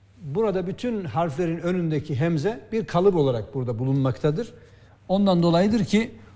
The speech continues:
o kalıbın değişmemesi lazım. Yani üstün harekeyle beraber kalacak.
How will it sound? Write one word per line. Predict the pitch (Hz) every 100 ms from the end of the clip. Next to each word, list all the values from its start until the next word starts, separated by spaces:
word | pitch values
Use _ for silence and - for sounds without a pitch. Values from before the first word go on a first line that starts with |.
| -
o | 226
kalıbın | - 190 190 180 240 233 - 127
değişmemesi | 190 202 - 143 123 - 113
lazım. | 101 - - - - -
Yani | 175 175 139 190 - - - -
üstün | 190 - 226
harekeyle | 175 147 151 143 151
beraber | 139 180 180
kalacak. | 165 139 117